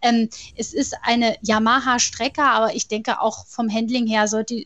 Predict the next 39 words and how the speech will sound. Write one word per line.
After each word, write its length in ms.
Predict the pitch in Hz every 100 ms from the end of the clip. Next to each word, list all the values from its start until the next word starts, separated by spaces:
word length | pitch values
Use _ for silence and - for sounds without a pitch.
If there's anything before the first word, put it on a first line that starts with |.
| _
sollte 320 | 214 214 226
sie 180 | 214 240
Suzuki 480 | 220 208 269 320 262
gut 340 | 269 302 -
liegen. 680 | 247 247 262 311 311 320 359 - - - -
Also 200 | 233 233
mal 160 | 247 233
gucken, 500 | - 277 294 285 226
wen 180 | 254 240
wir 100 | 226
da 240 | 208 240
dann 300 | 262 262 247
vorne 380 | - 254 277 285
sehen 320 | 220 247 247
werden. 400 | 233 240 262 262 -
Und, 500 | 254 262 285 - - -
äh, 320 | 247 240 226 202
diesmal 380 | 285 302 294 277 -
ist 180 | 269 -
dann 140 | 277
auch 240 | - 247 262
die, 400 | 262 254 254 254 -
ähm, 240 | 220 220 220
Moto 240 | 240 277
E 200 | 262 285
dabei 400 | 214 180 165 156 - _
und 220 | 220 214 -
startet 400 | - 208 247 -
in 140 | 233
ihre 240 | 262 294
Saison. 440 | 233 262 240 254 285 - - - - -
Äh, 200 | 226 220
also 240 | - 220 214
werden 180 | 220 233
wir 80 |
ein 60 | 226
volles 360 | - 220 214 196
Rahmenprogramm 640 | 196 202 214 - 185 185
haben 440 | 196 196 240 254